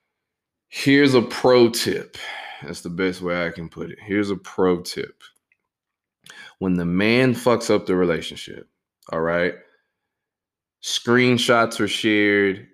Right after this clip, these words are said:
Everybody knows what happened in full detail. There's paper trail everywhere. There's a shit ton of stories. There's a whole bunch of shit flying <laughs> around. Like, media's going crazy, right, when the guy fucks up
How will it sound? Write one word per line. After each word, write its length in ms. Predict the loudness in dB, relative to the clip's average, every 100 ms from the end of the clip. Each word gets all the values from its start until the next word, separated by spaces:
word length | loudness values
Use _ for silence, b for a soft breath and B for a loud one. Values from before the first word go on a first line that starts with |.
| _
Everybody 580 | -2 2 2 2 2 0
knows 360 | -2 -2 -2 -2
what 140 | -6
happened 580 | -4 -4 -6 -6 -10 -8
in 180 | -10 -12
full 520 | -10 -4 0 0 -2
detail. 1160 | -4 -6 -6 -4 0 2 2 2 2 0 -4 b b b -8
There's 240 | -6 -6
paper 380 | -2 0 0 -4
trail 420 | -2 2 4 4
everywhere. 1080 | 2 0 -2 -2 0 0 2 2 0 -2 -6 b b b _
There's 360 | -6 -4 -4 -6
a 140 | -10 -10
shit 460 | -4 0 2 0
ton 240 | 0 -2 -2
of 80 | -6
stories. 800 | -4 0 2 2 2 0 -4 -6
There's 200 | -6 -6
a 60 |
whole 300 | -4 0 0
bunch 260 | 0 -4 -4
of 60 |
shit 260 | -6 -4 -6
flying 380 | -6 -4 -2 -2
<laughs> 60 |
around. 680 | -2 0 -2 -2 -2 -4 -4
Like, 240 | -6 -6 -4
media's 520 | 0 0 0 -2 -4
going 340 | -6 -4 -6
crazy, 440 | -2 2 2 0 -4
right, 320 | -4 -4 -6
when 140 | -8
the 80 | -8
guy 300 | -4 -2 -2
fucks 420 | -4 -6 -8 -8
up 220 | -10 -12